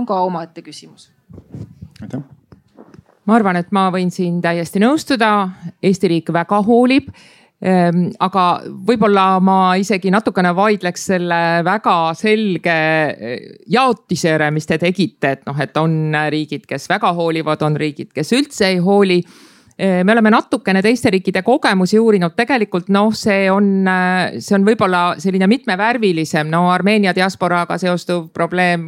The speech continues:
Speaker 3: on meile paljudele ju teada, eks ole, kõigile. Aga, eh, näiteks ka selline, et, eh, m-, loomulikult ei saa diasporaasid seada pingeritta, aga üsnagi, eh, ühel meelel ollakse,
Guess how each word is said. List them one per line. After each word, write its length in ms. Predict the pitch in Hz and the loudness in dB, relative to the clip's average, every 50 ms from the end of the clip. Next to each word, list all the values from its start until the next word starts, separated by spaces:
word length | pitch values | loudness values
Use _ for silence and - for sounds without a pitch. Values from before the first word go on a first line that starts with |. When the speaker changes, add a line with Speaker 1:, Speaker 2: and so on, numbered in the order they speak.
| 170 160 - - 151 156 - - _ | -12 -16 -18 -20 -20 -20 -20 -20 _
Speaker 3:
on 380 | - 156 165 165 165 160 151 - - - | -16 -16 -16 -14 -16 -16 -16 -16 -10 -6
meile 280 | 160 165 156 151 156 | -4 -4 -2 -2 -2
paljudele 520 | 156 190 226 220 220 214 220 208 202 190 190 | 0 0 2 2 2 4 2 2 2 4 4
ju 140 | 196 196 | 2 2
teada, 420 | 196 220 208 202 190 185 - 190 185 | 2 2 0 0 0 0 0 0 -2
eks 220 | 185 - - - | -2 -2 -2 0
ole, 200 | 208 190 185 175 175 - - - _ _ - | 2 2 2 0 -2 -6 -14 -20 _ _ 2
kõigile. 500 | 196 202 196 180 180 180 175 180 180 175 - - - - - - - _ - | 2 2 4 4 4 4 4 4 2 -2 -6 -12 -20 -20 -20 -20 -20 _ -8
Aga, 500 | - - - - - 208 208 208 202 185 - - | -8 -8 -4 -4 -4 -2 0 0 0 0 -2 -2
eh, 220 | - 113 147 113 - - 170 | -4 -6 -6 -8 -6 -4 -2
näiteks 300 | 220 220 214 202 196 - | -2 0 -2 -4 -4 -4
ka 80 | 220 | -2
selline, 580 | - 254 277 320 349 330 254 196 175 180 170 165 | 0 2 4 4 4 4 4 4 4 2 2 0
et, 260 | 160 - _ _ - | -2 -4 _ _ -2
eh, 140 | 170 165 165 170 170 165 151 - - - - - - - | -2 0 0 0 0 -2 -4 -8 -16 -18 -16 -8 0 4
m-, 180 | 196 202 - - - - - - - _ - - - 85 - | 4 4 4 2 -6 -14 -18 -20 -20 _ -20 -20 -18 -8 -2
loomulikult 520 | - 226 254 262 240 220 220 208 185 - 190 | 0 2 2 2 2 0 0 -2 -2 0 0
ei 100 | 180 170 | 0 2
saa 300 | 196 233 226 202 185 175 | 2 2 2 2 2 2
diasporaasid 880 | 190 202 220 226 - - 196 170 185 202 196 190 180 - 185 165 165 - | 0 0 0 -2 -2 -2 -2 0 2 2 2 0 0 2 0 0 0 -2
seada 720 | - - 220 220 202 185 175 - 175 170 170 170 170 170 170 | -2 0 0 2 2 0 0 0 0 0 2 2 2 0 0
pingeritta, 680 | - 247 277 254 208 175 196 214 - _ _ - 151 131 - - - - - - | 0 0 0 0 0 0 -2 -4 -6 _ _ -4 -4 -4 -6 -10 -20 -20 -8 -4
aga 500 | 160 170 180 180 175 - 190 180 170 170 180 | -2 0 0 0 0 0 0 2 2 2 2
üsnagi, 800 | 226 320 - - 254 202 - - 190 185 180 175 175 175 175 | 2 0 0 0 0 0 0 0 0 0 2 2 2 2 2
eh, 420 | 180 175 170 170 170 170 170 170 196 | 2 2 2 2 2 2 4 4 4
ühel 260 | 247 269 262 220 180 | 4 4 2 2 2
meelel 360 | 180 214 240 233 208 170 170 | 2 2 2 2 2 2 2
ollakse, 640 | 180 214 240 226 185 147 - - - - 147 143 | 2 2 4 2 2 0 -2 -6 -4 -2 -2 -2